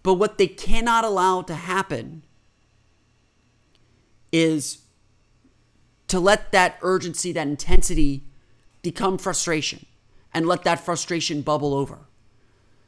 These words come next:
They can't allow what happened in overtime to happen where they make silly mistakes that, again, cost them the win because throughout this year, they've turned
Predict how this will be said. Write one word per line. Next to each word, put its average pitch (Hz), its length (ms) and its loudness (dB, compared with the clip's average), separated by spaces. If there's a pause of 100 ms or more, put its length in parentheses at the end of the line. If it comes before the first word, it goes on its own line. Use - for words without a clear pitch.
(340)
They - 80 -4
can't 247 260 10
allow 202 320 4
what 180 160 0
happened 185 340 0
in 165 80 0
overtime 175 460 -2
to 160 80 -4
happen 165 560 -6 (560)
where 156 140 -2
they 165 100 2
make 196 320 4
silly 160 380 -4
mistakes - 760 -12 (800)
that, - 80 -12
again, 147 380 -2 (320)
cost 160 340 -2
them 156 100 -6
the 143 80 -4
win 143 160 -4
because 147 440 -4 (2000)
throughout 233 240 6
this 233 200 -2
year, 220 120 -2
they've 190 260 0
turned 180 600 -2